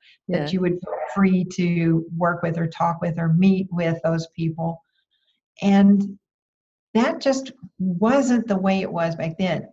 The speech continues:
Speaker 1: Uh, the International Association for Near-Death Studies had only just been formed, like, in nineteen eighty, I believe.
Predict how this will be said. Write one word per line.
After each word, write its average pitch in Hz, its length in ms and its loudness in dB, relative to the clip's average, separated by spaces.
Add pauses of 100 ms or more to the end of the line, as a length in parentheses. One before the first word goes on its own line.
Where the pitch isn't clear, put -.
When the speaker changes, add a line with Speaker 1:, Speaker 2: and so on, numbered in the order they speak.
Speaker 1:
Uh, - 80 -10 (180)
the 185 200 -4
International 247 680 -2
Association 175 840 -2
for 165 180 -6
Near-Death 180 640 -2
Studies 156 720 -8 (760)
had 196 280 -2
only 311 460 2
just 240 420 -2
been 180 220 -2 (140)
formed, 165 600 0 (1120)
like, 170 220 -6
in 165 180 2
nineteen 190 580 0
eighty, 156 380 -2
I 151 140 -6
believe. - 580 -10